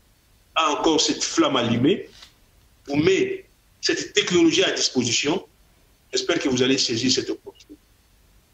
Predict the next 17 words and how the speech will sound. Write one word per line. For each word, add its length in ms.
Parce 140
que 60
cette 240
opportunité, 920
l'humanité 420
l'a 120
saisie 440
deux 80
fois. 140
Dans 100
les 120
radios 320
Ekumani 340
Lumière, 520
avec 240
mon 180
ami 460